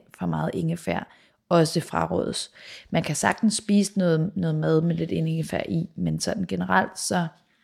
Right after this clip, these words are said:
så lad være med at fyre den af med de her ingefærshots. Dem må I vente med. Der er også mange penge at spare, hvis man ikke, øh, går ud og køber dem. De plejer at være rigtig dyre. Så er der det her med kosttilskud, og det er der faktisk også flere af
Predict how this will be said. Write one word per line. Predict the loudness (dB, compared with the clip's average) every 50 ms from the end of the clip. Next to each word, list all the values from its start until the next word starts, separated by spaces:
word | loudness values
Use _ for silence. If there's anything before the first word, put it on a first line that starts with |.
| _ -10
så | -2 2 4 6
lad | 8 8 8
være | 8 6 4
med | 4 4 4
at | 4 6 6 4 4 4
fyre | 2 0 2 4 6 6
den | 6 6
af | 4 2 2 0
med | 0
de | 0 2
her | 4 4
ingefærshots. | 4 2 2 0 0 0 -2 -4 -2 -2 -4 -4 -4 -6 -6 -6
Dem | -4 -2 0
må | 0 2 2
I | 2 2 2
vente | 0 0 0 0
med. | -2 -4 -4 _ _ -20 -20 -20 -20 -20 -20 -20 -20 -20 -20 -20 _ _ _ _ _ 10
Der | 10
er | 12
også | 12 10 8 6
mange | 6 6 6 8
penge | 8 8 8 8
at | 6
spare, | 4 4 6 6 6 6 6
hvis | 4 2 4 6
man | 6 8 8 8
ikke, | 6 4 4 4 4 4 4
øh, | 4
går | 2 2 0
ud | 2
og | 0 0
køber | 0 0 0 0 0 2
dem. | 2 2 2 0
De | -2 -4 -6 -6 -4
plejer | -4 -2 -2 0 0 -2
at | -2
være | -4 -6 -6 -6 -6
rigtig | -6 -6 -6 -10 -12 -8 -6
dyre. | -6 -4 -4 -4 -6 -8 -10 -16 -14 -10 -8 -6 -6 -6 -6 -8 -10 -12 _ _
Så | 0 6 8 10
er | 10 10 10 10
der | 8 8
det | 10
her | 8 8
med | 8 6
kosttilskud, | 6 6 6 6 4 0 -6 -6 -4 -2 0 0
og | 0 0 0 2
det | 2
er | 2 4
der | 4 4
faktisk | 4 4 4 2
også | 0 -2 -4 -2
flere | 0 2 2 4 4 2 0 -2 -2 0
af | 2 2 4 2 0 -2 -4 -6